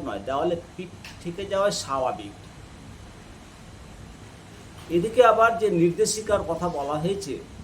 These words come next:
জেলা প্রশাসনের বৈঠকে, সেটাও বেশ কড়া, আহ, নির্দেশিকা।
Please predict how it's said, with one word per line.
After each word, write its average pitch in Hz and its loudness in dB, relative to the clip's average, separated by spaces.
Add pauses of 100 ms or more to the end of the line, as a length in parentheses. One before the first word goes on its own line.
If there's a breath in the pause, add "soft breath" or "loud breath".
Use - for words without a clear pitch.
(140)
জেলা 147 -2
প্রশাসনের 160 -6
বৈঠকে, 120 -8 (1080)
সেটাও 220 4
বেশ 254 6 (960)
কড়া, 165 2 (220)
আহ, 139 -2
নির্দেশিকা। 160 -4